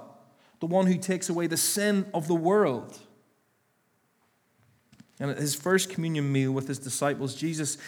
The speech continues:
he holds up the bread and he says, "This is my body broken for you." And he takes a cup of wine, he says that this cup is the new covenant in his blood. This cup of wine was his promise, not just to Jews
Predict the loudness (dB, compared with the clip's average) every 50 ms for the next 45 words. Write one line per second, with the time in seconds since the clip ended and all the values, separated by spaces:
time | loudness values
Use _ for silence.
0 | -12 -6 -4 -4 -4 -2 0 0 2 2 0 -2 -4 -4 -6 -6 -6 -4 -4 -2
1 | -2 -4 -6 -8 -12 -18 -12 -8 -4 -4 -2 -2 0 0 0 2 0 0 -2 -4
2 | -4 0 0 2 2 2 0 -2 -2 -6 -10 -16 -10 -8 -6 -4 -2 0 0 0
3 | 0 0 0 0 0 2 2 2 0 0 0 2 2 2 2 0 -2 -4 -4 -6
4 | -6 -6 -6 -4 -2 -2 -4 -4 -6 -8 -10 -12 -16 -20 -20 _ _ _ _ _
5 | _ _ _ _ _ _ _ _ -20 -20 -14 _ -2 -2 0 4 4 4 4 2
6 | 0 -2 0 0 2 2 2 2 2 2 2 2 2 4 4 4 4 2 0 -6
7 | -12 -6 -4 -4 -2 0 2 4 4 4 2 0 0 2 2 2 2 0 -2 -2
8 | 0 0 2 2 2 2 2 2 0 0 0 0 2 2 0 0 -2 -2 -2 -4
9 | 0 4 4 4 4 4 4 6 6 8 8 6 4 2 -2 -12 -16 -20 -20 -20
10 | -20 -20 -20 -20 -18 -20 -10 0 2 4 4 4 6 4 4 6 4 2 2 4
11 | 6 6 6 6 6 4 4 2 0 2 4 4 4 4 4 4 4 6 6 6
12 | 4 2 2 2 2 2 2 -2 0 0 0 0 2 0 0 0 2 0 0 -2
13 | -4 -6